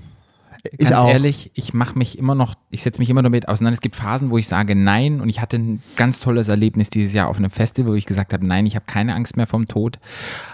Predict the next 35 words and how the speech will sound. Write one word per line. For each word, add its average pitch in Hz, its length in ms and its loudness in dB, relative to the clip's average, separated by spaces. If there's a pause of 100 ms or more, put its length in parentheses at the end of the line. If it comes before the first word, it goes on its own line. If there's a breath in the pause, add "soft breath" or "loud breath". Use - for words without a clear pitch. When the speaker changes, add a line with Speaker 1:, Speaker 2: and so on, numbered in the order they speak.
(160 loud breath)
Speaker 2:
Aber 98 380 0
ich - 140 -18
glaube, 131 280 4
so 117 140 0
insgesamt, 127 560 -2
wenn - 80 -8
ich - 100 -12
ganz 139 220 -4
ehrlich 117 180 -6
bin, 127 100 -6
ich - 80 -10
glaub - 140 -10 (160)
doch, - 180 -6
ich 143 80 -8
hab - 140 -12
Schiss. - 280 -14 (280 loud breath)
Speaker 1:
Ja, 120 340 4 (120)
ich - 180 -10 (180)
glaub 117 220 0
auch. - 220 -8 (100)
Speaker 2:
Ja. 113 100 -6 (220 loud breath)
Speaker 1:
Aber 156 160 2
ich 156 80 0
glaube, 180 240 4
das 185 100 0
ist - 200 -2
auch 160 80 0
der - 160 -2
Angst 170 180 -2
vor 151 100 0
dem - 40 -10
Tod, 170 160 -2
ist, 170 100 -8
glaub 147 180 0
ich, 151 140 -4